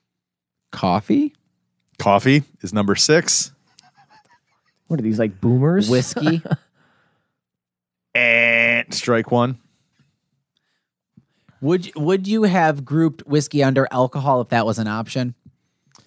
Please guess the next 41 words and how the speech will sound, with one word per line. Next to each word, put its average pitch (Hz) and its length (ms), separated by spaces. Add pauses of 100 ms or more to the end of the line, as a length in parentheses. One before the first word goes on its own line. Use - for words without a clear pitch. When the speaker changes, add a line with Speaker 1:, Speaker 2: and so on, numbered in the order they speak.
(720)
Speaker 3:
He 151 100
can't 180 280
answer 175 240
that 131 120
Speaker 1:
You - 40
can't, 139 40
Speaker 3:
question. 165 300
Speaker 1:
you 135 80
can't 190 140
answer, 180 160
you 185 80
can't 196 180
answer 160 200
that. 165 280
I, 185 40
I 190 100
actually, 190 220
I, 196 160
thank 190 440
you 160 80
for 180 80
calling 170 240
me 127 60
out. 104 60
That, 143 180
that 151 120
would 147 120
be, 156 60
I, 139 160 (140)
I, 131 80
Speaker 3:
You 175 120
need 190 80
Speaker 1:
I 175 60
Speaker 3:
to - 40
Speaker 1:
wasn't 180 180
Speaker 3:
answer 160 360
alcohol. 156 460
Speaker 2:
You 110 60
have 110 80
five 117 220
seconds. 107 540